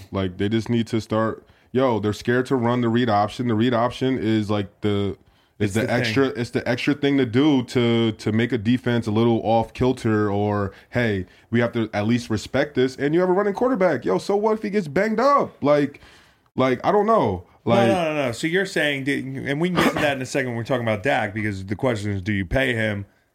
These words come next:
Speaker 2: And do you pay any of these quarterbacks, really? But, but last night, Mitch continued to look sharp. And, and, and if it wasn't for that pick in the first quarter, he has a really monster game.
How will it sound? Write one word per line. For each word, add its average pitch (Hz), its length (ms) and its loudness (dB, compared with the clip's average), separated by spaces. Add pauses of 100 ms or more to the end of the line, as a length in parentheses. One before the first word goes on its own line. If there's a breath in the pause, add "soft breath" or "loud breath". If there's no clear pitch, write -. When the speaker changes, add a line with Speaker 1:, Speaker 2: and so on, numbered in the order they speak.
Speaker 2:
And 165 100 -2
do 214 60 2
you 240 100 2
pay 170 200 0
any 131 220 -2
of 120 80 -4
these 110 140 -2
quarterbacks, 110 460 -2
really? 117 220 0
But, 135 240 -2 (960)
but 160 120 0
last 208 340 0
night, 190 420 0 (380)
Mitch 160 400 0
continued 147 540 -4
to 143 60 -2
look 127 200 0
sharp. 101 680 -4
And, 120 320 -4
and, 117 360 -4 (1200)
and 135 120 -2
if 156 100 -2
it 165 60 0
wasn't 247 240 0
for 254 60 -2
that 143 180 0
pick 208 200 -4
in - 80 -8
the 131 80 -4
first 135 280 -4
quarter, 156 340 0
he 139 140 0
has 139 180 0
a 110 60 -2
really 107 480 -2
monster 110 440 -2
game. 104 440 -4